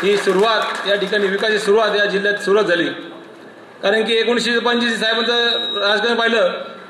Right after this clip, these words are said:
एकोणीसशे बहात्तर पासून साहेब या राजकारणामध्ये आहेत आणि त्यानंतर जनसंघापासून तर परत भारतीय जनता पार्टीचं एकोणीसशे ब्याऐंशीला सुरुवात झाली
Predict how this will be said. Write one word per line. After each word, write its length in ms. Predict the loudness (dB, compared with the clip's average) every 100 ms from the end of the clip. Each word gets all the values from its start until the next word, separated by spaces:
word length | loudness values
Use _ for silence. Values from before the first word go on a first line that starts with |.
| -8
एकोणीसशे 600 | 0 0 2 2 2 2
बहात्तर 360 | 0 0 0
पासून 220 | 0 0 0
साहेब 260 | 0 2
या 240 | 2 2 2
राजकारणामध्ये 600 | 0 0 0 2 2 2
आहेत 120 | 0 -4 -12 -16 -8
आणि 220 | -2 0 0
त्यानंतर 520 | 2 2 2 2 0
जनसंघापासून 840 | 2 0 0 0 2 0 2 0
तर 60 | 0
परत 200 | 0 0
भारतीय 320 | 0 0 0
जनता 120 | 0
पार्टीचं 360 | 0 2 2 0
एकोणीसशे 300 | 0 2 2
ब्याऐंशीला 600 | 0 -2 -4 -2 0 0
सुरुवात 240 | 2 2
झाली 240 | 2 2